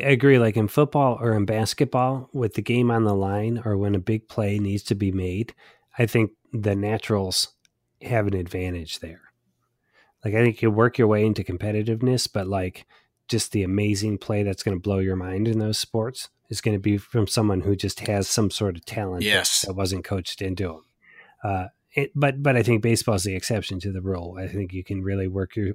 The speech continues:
Speaker 1: your, work your way into competitiveness. Uh, in Altuve, Altuve, I'd love to have him at the
Speaker 2: Oh,
Speaker 1: point of the game.
Speaker 2: me too.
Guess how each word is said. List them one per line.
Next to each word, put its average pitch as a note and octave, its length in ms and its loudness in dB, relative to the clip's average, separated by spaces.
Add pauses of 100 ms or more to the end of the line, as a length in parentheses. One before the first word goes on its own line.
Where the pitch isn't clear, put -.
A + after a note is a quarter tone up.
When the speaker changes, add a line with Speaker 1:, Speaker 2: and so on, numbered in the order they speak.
(120)
Speaker 1:
your, B2 120 0
work A#2 340 4
your G#2+ 140 4
way G2+ 200 2
into G#2+ 440 -4
competitiveness. F#2 960 -6 (520)
Uh, G2+ 200 -2
in G#2 140 -4
Altuve, A2 680 2 (220)
Altuve, A2+ 600 0
I'd G#2 120 -2
love A2+ 180 0
to A#2 100 2
have G#2 220 0
him F#2+ 180 0
at E2 80 -4
the B2 80 4
Speaker 2:
Oh, G2 200 6
Speaker 1:
point - 120 0
of F2 80 -12
the F2+ 80 -8
game. F2+ 200 -4
Speaker 2:
me A#2+ 140 6
too. G#2 280 4